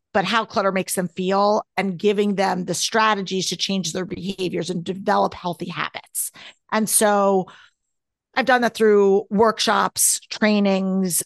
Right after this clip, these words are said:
um, obviously our on-site, you know, client work. But over the course of the years that I've been doing this, um, I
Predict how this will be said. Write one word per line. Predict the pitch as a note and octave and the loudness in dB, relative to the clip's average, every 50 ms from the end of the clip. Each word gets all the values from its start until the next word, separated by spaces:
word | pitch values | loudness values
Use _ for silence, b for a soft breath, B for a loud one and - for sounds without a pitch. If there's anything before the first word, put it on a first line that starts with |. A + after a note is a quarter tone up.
| _ - | _ -2
um, | F#3+ F#3 F3 F3 E3+ E3+ E3+ E3 - - - - _ _ _ _ - | 0 2 2 2 2 0 -2 -4 -6 -6 -8 -12 _ _ _ _ 0
obviously | G3+ G3 G3 G3+ F#3 - - F#3+ F#3 | 0 2 2 0 0 0 -2 -2 -4
our | F#3 - F#3 E3+ - - | -4 -2 -2 -4 -2 0
on-site, | F#3+ G3 F#3 F#3 - - F#3 F#3 F#3 F3+ F#3 - _ _ - | 0 0 0 0 -2 -2 -2 -2 -2 -2 -6 -8 _ _ -6
you | G3+ F#3+ | -4 -2
know, | F3+ E3+ E3 | -2 -2 -4
client | - - - G#3+ G#3+ G#3+ G#3 G3+ - | -4 -2 0 2 2 2 2 0 0
work. | F#3 F3 D#3+ D#3 D#3+ - - - B B B B B B B B _ - | 0 -2 0 -2 -4 -6 -10 -20 B B B B B B B B _ 0
But | A#3+ A3+ A3+ A3+ - | 0 0 0 0 0
over | B3+ C#4+ C4 D#4 C#4 | 0 2 2 2 0
the | B3+ | 0
course | - - - - C4 C4+ C#4 - - - - | -2 -4 -6 -2 -2 0 0 -2 -4 -8 -4
of | - G#3 G3+ G3 F3 | 0 0 0 0 0
the | - F#3+ | -2 -6
years | F3+ E3+ D#3 F3+ F#3+ G3 F#3+ F#3+ F#3+ F#3+ | -6 -6 -6 -2 -2 0 0 0 -2 -2
that | F#3+ E3+ | -4 -4
I've | - E3+ F3+ D#3+ - | -4 -4 -4 -6 -6
been | - F3+ E3+ D3+ | -6 -6 -4 -2
doing | F3 C4 C#4+ C#4+ A#3+ G3 | -2 0 0 0 0 -2
this, | F#3 F3 F3+ F3+ F3+ - - - - - - - | -2 -6 -6 -6 -4 -4 -4 -2 -4 -4 -6 -6
um, | F#3 F#3 E3+ F3+ F#3 F3+ - _ _ _ _ _ _ _ _ _ _ - | -6 -6 -4 -6 -6 -8 -10 _ _ _ _ _ _ _ _ _ _ -2
I | G#3 G#3 G#3 G3+ G3+ G#3 G3+ G3+ G3 F#3+ F3+ | 0 2 2 2 2 2 0 0 -2 -4 -4